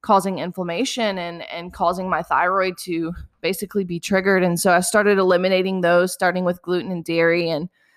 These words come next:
obviously processed sugars and just things that I knew were not necessarily beneficial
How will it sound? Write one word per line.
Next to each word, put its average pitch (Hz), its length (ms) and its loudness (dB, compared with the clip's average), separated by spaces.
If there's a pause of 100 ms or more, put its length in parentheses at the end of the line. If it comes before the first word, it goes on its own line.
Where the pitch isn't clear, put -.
(320)
obviously 196 480 -2
processed 180 540 -2
sugars 294 680 2
and 214 220 0
just 220 300 -2
things 240 420 -2
that 233 200 2
I 190 120 2
knew 202 580 2
were 208 160 2
not 175 200 2
necessarily 180 640 -2
beneficial 175 760 -2